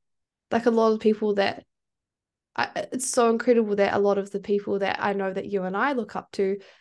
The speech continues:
are normalizing these incredible levels of success and wealth and fulfillment and living your dream life at such an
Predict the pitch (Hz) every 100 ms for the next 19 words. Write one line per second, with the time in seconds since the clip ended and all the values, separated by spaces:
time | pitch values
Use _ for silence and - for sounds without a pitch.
0 | - 214 208 196 208 - - 214 214 202
1 | 196 185 185 196 190 196 190 185 - 220
2 | - 240 220 208 202 190 190 185 190 180
3 | - - - 247 240 - 196 196 208 220
4 | 220 214 196 180 180 - 233 214 202 202
5 | 190 190 196 202 202 196 190 185 185 190
6 | 185 185 - - - - 190